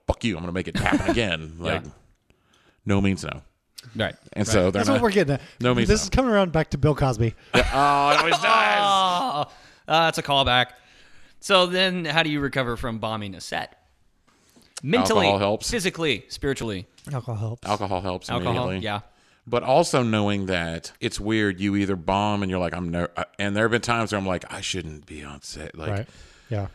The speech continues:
Speaker 1: like at the Looney Bin, they used to have Sunday night shows.
Speaker 2: Hmm.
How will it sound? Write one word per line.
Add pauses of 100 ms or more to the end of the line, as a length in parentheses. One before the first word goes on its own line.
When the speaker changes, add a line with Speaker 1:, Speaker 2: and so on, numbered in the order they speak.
(440)
Speaker 1:
like
at
the
Looney
Bin, (140)
they
used
to
have
Sunday
night
shows. (320)
Speaker 2:
Hmm.